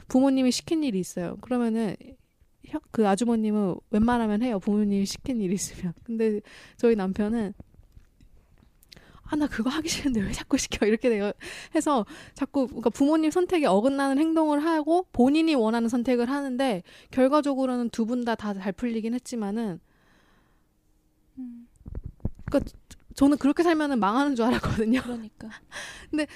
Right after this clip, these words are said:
Speaker 1: 나-, 그 남편이 예전에 성적도 보면은 본인이 좋아하는 것만 하고 싫어하는 거는 삼 점을 받아온 적도 있었대요. 근데 그때 저희 그 시부모님이 화를 안 내셨대요. 그냥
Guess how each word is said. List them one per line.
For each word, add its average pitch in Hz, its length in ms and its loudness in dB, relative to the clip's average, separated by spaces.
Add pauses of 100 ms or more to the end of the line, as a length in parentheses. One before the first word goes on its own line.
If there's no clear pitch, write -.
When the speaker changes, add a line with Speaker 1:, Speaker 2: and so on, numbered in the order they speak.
(440)
Speaker 1:
나-, - 80 -12 (160)
그 269 120 -6
남편이 254 680 2 (300)
예전에 254 280 4
성적도 339 440 0
보면은 220 580 0 (200)
본인이 285 400 2
좋아하는 247 440 2
것만 220 260 -2
하고 214 200 -4
싫어하는 330 560 -2
거는 214 340 0 (140)
삼 359 260 -2
점을 381 220 0
받아온 220 320 -2
적도 214 200 -8
있었대요. 175 460 -12
근데 190 160 -10
그때 254 480 0
저희 208 440 -2
그 196 340 -2
시부모님이 269 560 -2
화를 330 280 -2
안 175 140 -4
내셨대요. 190 640 -6 (480)
그냥 262 240 -6